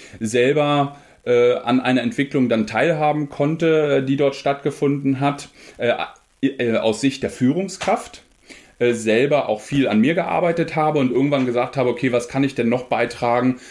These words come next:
dass sich das eigentlich weiterträgt in der Organisation? Und, ähm, ja, bin jetzt, äh, auf der einen Seite Coach und Entwickler im Unternehmen, ähm, und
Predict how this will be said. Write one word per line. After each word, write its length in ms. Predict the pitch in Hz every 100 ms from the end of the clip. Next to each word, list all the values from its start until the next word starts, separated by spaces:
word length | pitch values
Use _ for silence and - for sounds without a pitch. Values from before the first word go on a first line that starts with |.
| -
dass 180 | 117 120
sich 120 | 127
das 180 | 127 117
eigentlich 380 | 113 120 120 -
weiterträgt 640 | 117 120 123 - 104 90
in 100 | 98
der 140 | 104 107
Organisation? 960 | 113 113 110 107 104 131 131 135 135 - - - -
Und, 460 | 135 135 131 - -
ähm, 500 | 123 123 123 123 - _ -
ja, 200 | 135 139
bin 300 | 117 139 147
jetzt, 380 | 139 - - 131
äh, 280 | 120 123 120 117 -
auf 180 | -
der 160 | - 117
einen 220 | 123 131
Seite 500 | 127 120 113 113 110 107
Coach 420 | - 147 156 -
und 180 | 113 107
Entwickler 460 | 104 123 - 160
im 120 | 143
Unternehmen, 880 | 127 147 135 127 127 131 135 135 135 - - -
ähm, 640 | 117 113 117 120 120 120 113
und 500 | 120 123 117 -